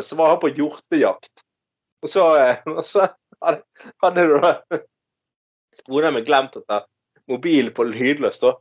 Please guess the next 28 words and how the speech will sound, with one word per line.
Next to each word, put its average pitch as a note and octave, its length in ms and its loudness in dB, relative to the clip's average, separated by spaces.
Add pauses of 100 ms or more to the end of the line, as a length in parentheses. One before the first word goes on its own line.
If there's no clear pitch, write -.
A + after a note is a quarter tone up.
(440)
Så D#3+ 80 -6
når F3+ 120 4
han F#3+ 160 0
satt F#3 400 -2
og - 480 -2
hadde E3+ 280 0
en - 80 -2
sånn D#3 120 -2
her C3+ 160 4
stor, E3+ 320 -6
fin C3+ 300 -4 (240)
bukk, D3+ 160 -4 (180)
hjortebukk C#3+ 560 0
på - 160 -20
kornet, B2+ 380 2
så C#3 100 -8
ringte D3+ 320 -2 (120)
jo A#2+ 100 2 (720)
D-, C#3 320 2
Dagbladet C#3+ 460 2
til G#2+ 100 2
han G2+ 80 2
for A2+ 120 -2
at - 100 -4
han A#2+ 80 0
skulle C3 180 -8
kommentere B2+ 540 0
det A#2+ 160 0